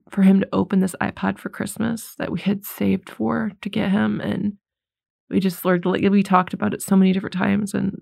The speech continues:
so it comes time to Christmas morning, and I'm half asleep, you know, drinking my coffee and watching him. And he opens up that iPod, looks down at it like it's poison,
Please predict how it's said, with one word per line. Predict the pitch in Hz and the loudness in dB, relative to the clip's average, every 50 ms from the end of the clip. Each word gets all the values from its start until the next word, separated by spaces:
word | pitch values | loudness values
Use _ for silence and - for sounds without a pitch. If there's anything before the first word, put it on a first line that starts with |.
| - - | -14 -8
so | - 180 | -6 -6
it | 165 175 | -4 -2
comes | - - 185 185 175 | 0 2 2 2 2
time | - 185 185 185 | 2 0 0 2
to | 190 | 0
Christmas | 185 - 196 - - 196 180 175 - | -2 -4 -6 -4 -2 -2 -2 0 0
morning, | 185 185 185 185 185 185 185 180 185 | 2 2 2 2 2 2 2 2 2
and | 180 208 | 2 0
I'm | 196 180 | 0 0
half | - 190 185 185 - | 2 0 0 0 0
asleep, | 185 185 - - - 185 185 180 180 180 180 - | -4 -8 -6 -4 -2 0 2 2 2 0 0 -2
you | 170 185 180 | -2 0 0
know, | 190 202 | 0 0
drinking | - - - - - - 196 | 0 -2 -4 -4 -2 -2 -2
my | 208 208 | 0 -2
coffee | 208 - - - - - - - - - - | -2 -2 -2 0 0 -2 -2 -2 -2 -2 0
and | - 208 196 - _ _ _ _ _ _ _ _ _ _ _ _ | -2 -2 -4 -4 _ _ _ _ _ _ _ _ _ _ _ _
watching | - 190 190 185 185 - - 190 | 0 2 2 2 2 2 2 2
him. | 190 190 190 190 190 | 2 4 4 4 4
And | 185 185 180 180 - _ _ _ | 4 4 2 0 -2 _ _ _
he | - - - 214 - | -6 -2 0 2 2
opens | - 190 190 185 208 202 196 196 | 2 0 0 2 2 4 4 2
up | 190 190 | 0 0
that | 196 196 - - | -4 -6 -4 -4
iPod, | - 190 190 190 - 180 190 185 190 185 185 196 202 - _ _ _ _ _ _ _ _ _ _ _ _ | -2 -2 -2 -2 0 0 2 2 2 2 2 0 -2 -6 _ _ _ _ _ _ _ _ _ _ _ _
looks | 170 196 196 202 202 - - - | 0 0 0 0 -2 -4 -4 -2
down | 175 190 185 190 190 190 | 0 2 4 4 4 4
at | 196 190 190 190 | 4 4 4 2
it | 190 196 214 214 - _ _ - | 2 0 0 -2 -4 _ _ -2
like | 190 185 180 - | 0 0 0 0
it's | 190 180 - - | -2 -4 -4 -8
poison, | - - - 190 180 180 175 - - 196 196 196 202 196 | -8 -2 0 2 2 2 2 0 0 0 2 0 0 -2